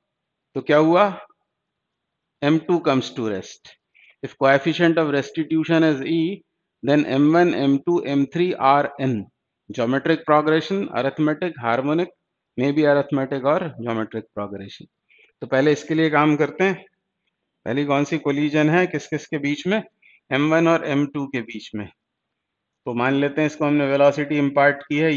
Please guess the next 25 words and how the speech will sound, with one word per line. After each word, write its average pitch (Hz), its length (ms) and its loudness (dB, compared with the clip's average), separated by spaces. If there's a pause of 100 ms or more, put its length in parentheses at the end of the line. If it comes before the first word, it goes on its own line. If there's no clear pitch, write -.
U 120 120 -4 (840)
Suppose, 117 340 -4
और 107 140 -6
ये 135 120 -2
तो 160 160 0
rest 170 340 2
में 151 160 0
है, 120 120 -8 (920)
तो 135 260 -6
conservation 139 560 0
of 147 200 0
linear 143 360 2
momentum 127 520 -2
लगाते 113 420 -4
हैं 110 180 -4
M 139 220 -2
one 170 300 0 (580)
into 139 400 -4 (160)
U, 131 120 -4 (960)
फिर 165 280 2 (440)
इसका 143 280 -2
momentum 139 520 0
तो 143 120 -4
ज़ीरो 143 320 -2
होगा, 156 300 -2